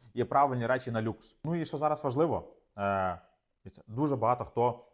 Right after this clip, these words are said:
е, ставить чи продавців, чи самі паралельно продають, е, товар в магазинах, е, але, е, також паралельно в прямих ефірах в Тіктоці чи Фейсбуці.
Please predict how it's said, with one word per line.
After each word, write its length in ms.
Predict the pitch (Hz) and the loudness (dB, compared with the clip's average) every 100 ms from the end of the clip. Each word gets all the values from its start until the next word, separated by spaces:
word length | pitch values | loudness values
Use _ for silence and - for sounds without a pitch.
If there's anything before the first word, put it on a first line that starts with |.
| - | -6
е, 400 | 95 95 95 95 | -2 0 -2 -2
ставить 340 | - 117 107 | -2 -2 0
чи 80 | - | -6
продавців, 580 | - 95 95 139 151 151 - | -6 -6 -4 -4 -6 -8 -20
чи 120 | - | -10
самі 300 | 110 107 120 | -6 -4 -6
паралельно 520 | 131 123 123 123 120 104 _ _ | -2 -2 0 0 -2 -8 _ _
продають, 600 | 113 101 104 131 143 - _ _ 107 | -6 -4 -2 -2 -2 -6 _ _ -4
е, 120 | 98 | -4
товар 340 | 117 117 120 | 0 4 4
в 100 | 98 | 2
магазинах, 560 | 110 104 98 127 170 156 | -4 -4 -2 -2 -2 -6
е, 560 | - _ _ 104 104 - | -8 _ _ -6 -6 0
але, 480 | 107 110 139 147 - | 0 2 0 0 -2
е, 220 | 107 101 | -2 -2
також 300 | 101 123 120 | 0 -2 -2
паралельно 580 | - 101 110 123 117 107 - _ | -4 0 0 0 -4 -4 -8 _
в 300 | 98 107 123 | -4 0 -2
прямих 360 | 117 113 123 | -2 -4 -4
ефірах 300 | 101 123 101 | -4 -2 -2
в 60 | - | -4
Тіктоці 520 | - - 147 156 151 | -14 -6 -4 -4 -8
чи 200 | - - | -8 -10
Фейсбуці. 600 | 107 95 95 151 151 147 | -6 -8 -4 -6 -4 -8